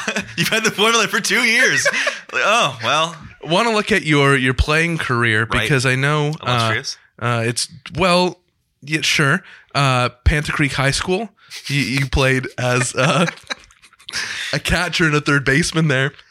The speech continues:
Speaker 2: Uh, at one time, you had the national rank of three thousand four hundred and four, which sounds a little high, but honestly, if you think of the
Speaker 1: Think
Speaker 2: amount
Speaker 1: about how many players there probably are.
Speaker 2: Exactly, in the United States of America, seeing as though you're born in New Jersey,
Speaker 1: Jersey,
Speaker 2: I
Speaker 1: yeah.
Speaker 2: think we established off the beginning.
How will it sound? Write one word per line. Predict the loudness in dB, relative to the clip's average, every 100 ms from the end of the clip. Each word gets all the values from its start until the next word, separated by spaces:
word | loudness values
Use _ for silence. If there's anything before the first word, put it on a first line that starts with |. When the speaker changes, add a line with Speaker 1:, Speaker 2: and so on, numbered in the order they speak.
| _ -4
Speaker 2:
Uh, | 0 0 0
at | -2 0
one | 0
time, | 0 0 0 2
you | 2
had | 2
the | 0
national | 0 0 -2 -2
rank | 0 0 -2
of | -6
three | -4 -4
thousand | -2 -2 -2 -6
four | -8 -8
hundred | -4 -4
and | -6
four, | -4 0 0 -4 -14 -2
which | -2 2
sounds | 0 0 0
a | 0
little | 0
high, | 0 -2 -2 -4 -8 -18 -4
but | 0
honestly, | 2 2 0 0 -2
if | -6
you | -4
think | -4 -2
of | -2
the |
Speaker 1:
Think | 0
Speaker 2:
amount | 0 0
Speaker 1:
about |
how | 0
many | -2 -2
players | -2 -2 -2
there | -4
probably | -10 -10
are. | -8 -6
Speaker 2:
Exactly, | -4 0 0 -2 -4 -4 -2
in | -2
the | 0
United | 0 -2 -2
States | -2 -2 -4
of |
America, | -4 0 0 0 -4
seeing | -4 -6
as | -4
though |
you're | -4 -6
born | -6 -4 -4
in | -6 -8
New | -4
Jersey, | -2 0 -2
Speaker 1:
Jersey, |
Speaker 2:
I | -4
Speaker 1:
yeah. | -4
Speaker 2:
think | -8 -12 -20 -14 -4
we | -2
established | -2 -4 -4 -4
off | -6
the | -8
beginning. | -2 0 0